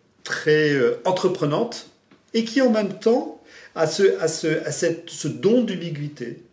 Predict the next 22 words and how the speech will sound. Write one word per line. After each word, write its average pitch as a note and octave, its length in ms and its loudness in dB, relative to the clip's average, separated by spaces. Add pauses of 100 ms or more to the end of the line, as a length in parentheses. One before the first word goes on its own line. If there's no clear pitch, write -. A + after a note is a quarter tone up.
(120)
qu'ils A#2+ 180 -8
ont B2+ 100 -2
pu, D3+ 280 -6
euh, C3+ 100 2
finalement, C#3 500 -2
euh, A2+ 60 -4
gagner, C#3 580 0 (300)
euh, A#2 140 0
par C#3 160 -2
le C3+ 80 2
fait D3+ 300 -2
qu'ils G#2+ 480 -8
ont G#2 340 -8
vécu C3+ 480 -2
avec - 260 -2
le A2+ 60 -6
digital, - 640 -8
en B2 160 -16
naissant C#3+ 480 -4
avec A#2 220 -10
le A2+ 80 -10
digital, A2 580 -8